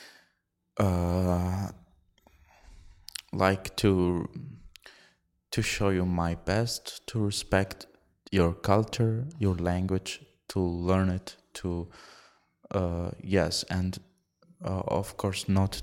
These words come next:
to, to try to, to publish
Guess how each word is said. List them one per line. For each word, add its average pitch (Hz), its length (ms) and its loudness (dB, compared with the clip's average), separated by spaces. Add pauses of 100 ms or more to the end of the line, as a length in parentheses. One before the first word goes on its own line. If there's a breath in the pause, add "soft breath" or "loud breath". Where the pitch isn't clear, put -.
to, 82 440 -4 (960 loud breath)
to 104 100 2
try 87 360 2
to, 80 920 -2 (1700)
to 104 100 -8
publish - 840 -2